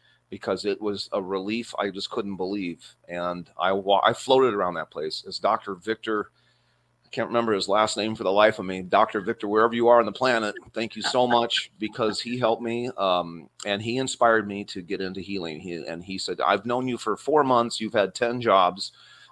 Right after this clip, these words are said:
The only thing you'll never figure out is the human body." And so that's where I started, uh, started this journey was, was by getting help. And,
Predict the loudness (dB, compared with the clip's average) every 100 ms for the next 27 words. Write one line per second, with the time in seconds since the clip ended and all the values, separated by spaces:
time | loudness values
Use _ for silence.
0 | 0 2 4 2 2 4 4 4 2 4
1 | 6 4 2 -6 -8 -6 -2 0 -2 -6
2 | _ _ _ _ _ -10 -6 -6 -4 0
3 | 0 2 -2 -2 0 2 2 0 0 -2
4 | -4 -6 -6 -4 -2 -2 -4 -10 -10 -10
5 | -12 -16 -14 -12 -8 -10 -8 -8 -8 -6
6 | -8 -6 -4 -4 -4 -10